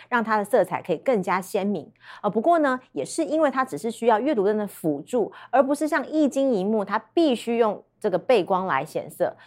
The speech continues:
所以啊，它对我们眼睛的负担呢，相对也会是比较小一些。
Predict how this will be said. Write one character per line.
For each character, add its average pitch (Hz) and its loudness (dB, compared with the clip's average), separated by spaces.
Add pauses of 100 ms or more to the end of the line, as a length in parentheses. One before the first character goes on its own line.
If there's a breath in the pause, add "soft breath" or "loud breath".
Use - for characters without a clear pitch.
(120)
所 - 2
以 302 4
啊， 160 2
它 247 -2
对 233 4
我 160 0
们 180 -2
眼 175 -2
睛 262 -2
的 311 0
负 302 -2
担 247 -2
呢， 247 -2
相 302 -6
对 339 -2
也 - -4
会 170 -8
是 160 -10
比 - -14
较 147 -4
小 - -12
一 - -18
些。 - -18